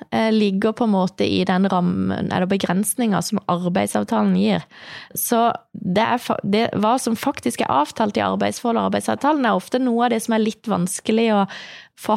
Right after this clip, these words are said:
has på når vi går inn og ser på dette, fordi det er mye, det ligger mye forskjellige steder.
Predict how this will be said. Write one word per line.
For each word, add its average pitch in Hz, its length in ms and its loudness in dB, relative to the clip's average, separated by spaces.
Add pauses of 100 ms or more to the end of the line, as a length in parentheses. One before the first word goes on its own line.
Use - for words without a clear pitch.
has 226 340 2
på 180 140 0
når 185 160 2
vi 185 80 0
går 180 160 2
inn 190 100 2
og 190 60 -2
ser 185 280 -2
på - 100 -2
dette, 190 300 -4
fordi 202 320 0
det 202 80 2
er 202 120 2
mye, 190 360 2
det 208 120 2
ligger 202 340 2
mye 185 300 2
forskjellige 196 520 -2
steder. 185 360 -2